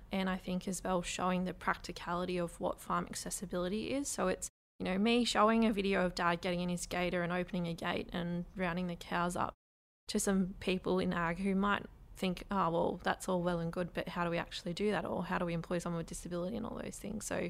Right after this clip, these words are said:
it's about, I don't know how to describe it, but, like, when someone says, "Oh, you, you must be really proud of your dad," it, I always say it's not because he's in a wheelchair, though. It's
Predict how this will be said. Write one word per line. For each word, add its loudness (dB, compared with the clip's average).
it's -4
about, 0
I -2
don't -2
know -2
how 0
to -2
describe -4
it, -8
but, -4
like, -4
when -4
someone 4
says, 0
"Oh, 2
you, -2
you 0
must 0
be -2
really 2
proud -6
of -2
your -2
dad," 2
it, -4
I 4
always 2
say -2
it's -6
not 0
because -2
he's -2
in -2
a -2
wheelchair, -2
though. -6
It's -4